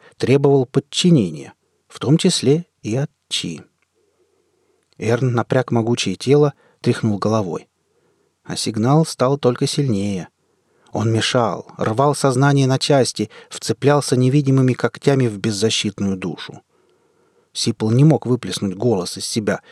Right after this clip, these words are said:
сбросить давящую тяжесть чужой воли. Подняв огромную голову к начавшему темнеть небу,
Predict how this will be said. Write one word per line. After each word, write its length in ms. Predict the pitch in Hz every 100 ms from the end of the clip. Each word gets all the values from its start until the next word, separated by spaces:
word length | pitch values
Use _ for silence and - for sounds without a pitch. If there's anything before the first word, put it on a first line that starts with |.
| _
сбросить 540 | - 104 143 127 110 101
давящую 420 | 131 107 - 113
тяжесть 380 | 131 107 92 -
чужой 340 | - 117 117
воли. 360 | 113 117 101 - _ _ _ _ _ _ _ _ _
Подняв 380 | - 104 127 127
огромную 460 | 110 131 135 123 110
голову 440 | 123 143 131 127
к 120 | - 107
начавшему 520 | 107 131 123 123 123
темнеть 360 | 117 127 123
небу, 360 | 104 135 139